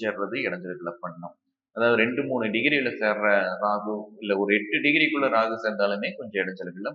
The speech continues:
பண்ணும். குருவோட திசையில குரு ஏழுல நிக்கிறது நல்ல பாரம்பரியமான குடும்பம், அரேஞ்ச் மேரேஜ் தான் நடக்கும். அதுவும் வந்து ரொம்ப நல்லா இருக்கும் திருமண வாழ்க்கையானது. அடுத்தது மகர லக்னம். மகர லக்னத்துக்கு லக்னாதிபதியான சனி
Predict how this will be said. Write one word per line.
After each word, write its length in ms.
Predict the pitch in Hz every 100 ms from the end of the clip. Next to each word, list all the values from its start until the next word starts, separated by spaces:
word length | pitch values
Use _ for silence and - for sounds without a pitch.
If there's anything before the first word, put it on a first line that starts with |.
| -
பண்ணும். 360 | 87 95 143 254 - _ _ 110
குருவோட 300 | 143 139 110 98
திசையில 400 | 95 90 92 90 87 - _ _ _ _ _
குரு 140 | 135 160 123
ஏழுல 220 | 135 131 120
நிக்கிறது 340 | 107 117 196 156
நல்ல 240 | 143 196 202 -
பாரம்பரியமான 580 | 117 110 107 104 107 110 107
குடும்பம், 360 | 104 104 127 202 98
அரேஞ்ச் 320 | 110 135 127 117
மேரேஜ் 300 | 107 104 107 117
தான் 120 | 107 98
நடக்கும். 480 | 101 - - 196 233 - - _ _ _ _ 120
அதுவும் 300 | 139 139 117
வந்து 200 | 113 165 - - - _ _ _ 123
ரொம்ப 160 | 170 147
நல்லா 260 | 110 113 110
இருக்கும் 300 | 95 90 98 92
திருமண 260 | 113 107 90
வாழ்க்கையானது. 640 | 87 90 87 90 85 - - - _ _ _ _ -
அடுத்தது 280 | 131 147 143 104
மகர 200 | 147 135 107
லக்னம். 320 | - 95 92 107
மகர 220 | 143 202 151
லக்னத்துக்கு 480 | 135 131 120 123 143 104
லக்னாதிபதியான 920 | 98 147 147 147 147 120 117 107 101 -
சனி 180 | 98 120